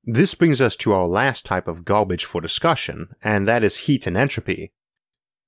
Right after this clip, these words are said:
Show regulars know that in a futuristic context, everything you do produces heat, and heat disposal tends to be your ultimate bottleneck on civilizations. You can have all the energy abundance you want, but you can't use that energy faster than you can radiate it away,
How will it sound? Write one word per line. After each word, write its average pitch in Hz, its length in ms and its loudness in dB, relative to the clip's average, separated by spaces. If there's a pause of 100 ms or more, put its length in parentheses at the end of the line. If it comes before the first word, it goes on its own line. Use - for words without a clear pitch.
Show 185 300 2
regulars 113 540 2
know 110 180 4
that 98 160 0
in 90 100 -2
a 87 80 0
futuristic - 640 0
context, 127 760 -4
everything 135 360 2
you 113 100 2
do 107 160 4
produces 98 460 -2
heat, 107 400 0
and 98 200 0
heat - 240 -2
disposal 101 600 0
tends 117 260 -2
to - 80 -12
be 101 80 0
your 95 260 2
ultimate 104 460 -2
bottleneck 98 500 0
on 82 140 -2
civilizations. - 1080 -2 (520)
You 120 160 4
can 127 80 4
have 139 160 4
all 160 160 4
the 110 140 -2
energy 107 340 0
abundance 85 400 0
you 82 80 0
want, 110 520 -2 (100)
but - 180 0
you - 60 -12
can't 147 260 -2
use 127 220 2
that 98 180 0
energy 101 300 0
faster 131 440 -2
than 90 120 -2
you 87 40 -4
can 87 140 -8
radiate 92 320 0
it 85 80 -6
away, 92 540 -2